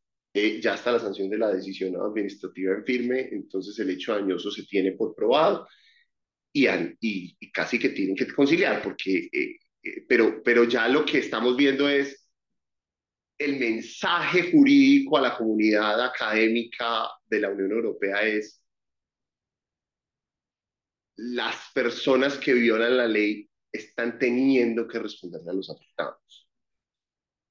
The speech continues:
Yo no sé si mucho, yo no sé si poquito, de pronto tal vez no, nunca el daño llega a ser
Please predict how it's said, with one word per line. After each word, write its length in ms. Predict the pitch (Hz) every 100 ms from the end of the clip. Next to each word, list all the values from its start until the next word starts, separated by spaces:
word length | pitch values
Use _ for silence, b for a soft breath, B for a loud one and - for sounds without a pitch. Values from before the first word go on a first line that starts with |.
| _ _ _ _ _ _ _
Yo 180 | - 120
no 80 | 131
sé 140 | 156
si 160 | 151 147
mucho, 420 | 139 143 139 139
yo 160 | 113 110
no 80 |
sé 140 | 110 -
si 120 | 113
poquito, 560 | - - 127 127 - 113
de 100 | 107
pronto 340 | 101 95 117
tal 160 | 120 113
vez 160 | 120
no, 160 | 113 117
nunca 560 | 120 120 117 123 117 -
el 260 | 101 101
daño 260 | 98 95 98
llega 240 | 107 113
a 40 | 113
ser 300 | 117 113